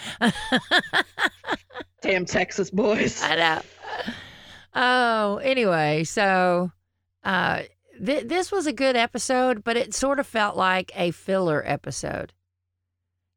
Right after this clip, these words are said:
Speaker 1: You know? The big, the, the, it, it's,
Speaker 2: No,
Speaker 1: I
Speaker 2: I don't know. I think, I think it's setting us up for the second half.
Speaker 1: Well,
Speaker 2: I
Speaker 1: that's
Speaker 2: mean,
Speaker 1: what
Speaker 2: I
Speaker 1: I'm
Speaker 2: think
Speaker 1: saying. It's kind of a filler episode to get us from,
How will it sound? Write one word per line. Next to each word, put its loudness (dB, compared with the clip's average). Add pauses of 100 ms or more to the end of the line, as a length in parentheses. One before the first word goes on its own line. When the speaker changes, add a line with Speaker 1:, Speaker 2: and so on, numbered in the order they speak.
Speaker 1:
You -4
know? 0 (800)
The -2
big, 0
the, -6
the, -2
it, -6
it's, -8 (220)
Speaker 2:
No, -4
Speaker 1:
I 4
Speaker 2:
I 2
don't 0
know. 2
I 0
think, -6
I -2
think -4
it's -4
setting -4
us -6
up -6
for -10
the -8
second -6
half. -2
Speaker 1:
Well, 0
Speaker 2:
I -4
Speaker 1:
that's 0
Speaker 2:
mean, 0
Speaker 1:
what 2
Speaker 2:
I 4
Speaker 1:
I'm 0
Speaker 2:
think 2
Speaker 1:
saying. 2
It's -2
kind 0
of 0
a 2
filler 0
episode 0
to 0
get 0
us 2
from, 0